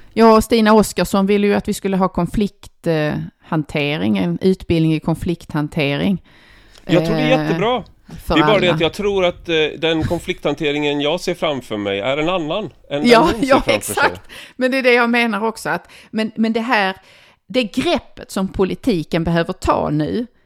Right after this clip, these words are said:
Speaker 1: det handlar om att förstå att också i institutioner som skolan till exempel, så måste det bli helt andra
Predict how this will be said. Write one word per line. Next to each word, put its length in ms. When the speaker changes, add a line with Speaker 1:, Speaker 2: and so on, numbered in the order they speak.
Speaker 1:
det 180
handlar 400
om 180
att 100
förstå 400
att 160
också 400
i 300
institutioner 760
som 160
skolan 500
till 120
exempel, 440
så 160
måste 640
det 100
bli 300
helt 460
andra 640